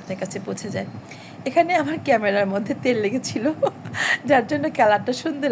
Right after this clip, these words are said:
আসে নাই, এই ভিডিওটা সুন্দর হয়নি। তো বন্ধুরা যারা ছিলেন কিন্তু অবশ্যই লাইক কমেন্ট করে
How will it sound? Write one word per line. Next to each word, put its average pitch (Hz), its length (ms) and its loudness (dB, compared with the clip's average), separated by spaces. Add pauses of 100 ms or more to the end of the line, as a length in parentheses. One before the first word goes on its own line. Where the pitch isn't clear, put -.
আসে 208 220 -6
নাই, 240 160 0
এই 247 120 -4
ভিডিওটা 202 300 -2
সুন্দর 196 380 -2
হয়নি। 208 220 -2 (340)
তো - 140 -2
বন্ধুরা 294 400 6
যারা 214 240 6
ছিলেন 277 300 2
কিন্তু 240 260 -2
অবশ্যই 220 320 -2
লাইক 208 220 2
কমেন্ট 226 240 0
করে 285 120 0